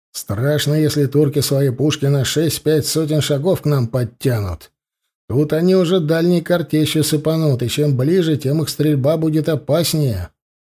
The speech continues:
"Понял я, Алексей Петрович", — покачал головой сержант. "Мы постараемся сделать так, чтобы если они даже и подкатили к нам свои пушки, то шибко бы на них нервничали.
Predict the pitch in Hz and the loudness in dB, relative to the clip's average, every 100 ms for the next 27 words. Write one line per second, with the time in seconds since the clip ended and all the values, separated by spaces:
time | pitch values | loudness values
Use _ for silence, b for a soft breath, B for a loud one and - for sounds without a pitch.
0 | _ _ _ _ _ _ _ _ - 110 | _ _ _ _ _ _ _ _ -4 0
1 | 131 151 147 151 151 143 151 156 143 143 | 2 4 4 4 4 2 2 0 2 2
2 | 151 147 139 - - _ _ 170 175 - | 4 4 2 -2 -12 _ _ -10 -8 -8
3 | 127 127 117 110 107 107 - 110 107 101 | -4 -4 -2 -2 -2 -4 -4 -4 -4 -4
4 | 82 - _ _ _ _ _ - 107 123 | -6 -10 _ _ _ _ _ -6 -2 0
5 | 131 123 131 143 147 104 - 104 110 127 | 0 -2 0 2 2 0 -2 -4 -2 0
6 | 117 110 143 147 - 113 107 135 127 131 | 0 0 0 0 -2 -4 -2 -2 0 0
7 | 135 131 139 127 127 120 123 135 123 165 | 0 2 2 2 0 0 -2 -2 0 2
8 | 165 - 139 123 - 131 127 123 127 117 | 2 2 0 0 0 0 0 2 0 0
9 | - 90 80 - _ _ _ _ 101 98 | -4 -6 -8 -12 _ _ _ _ -4 -2
10 | 139 170 - 135 135 139 143 131 127 147 | 0 0 0 0 2 4 4 4 4 4
11 | 143 131 110 101 107 92 82 | 4 2 0 -2 -4 -4 -6